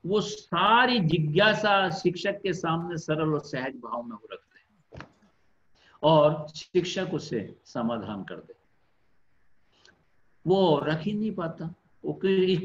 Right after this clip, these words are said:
क्यों नहीं रख पाता कि शिक्षक और शिष्य के बीच में जो दूरी है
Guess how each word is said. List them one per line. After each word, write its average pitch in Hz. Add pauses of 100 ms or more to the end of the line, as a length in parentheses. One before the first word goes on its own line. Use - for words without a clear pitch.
(240)
क्यों 226
नहीं 233
रख 226
पाता 208
कि 185
शिक्षक -
और 147
शिष्य 202
के 196
बीच 180
में 185
जो 165
दूरी 185
है 143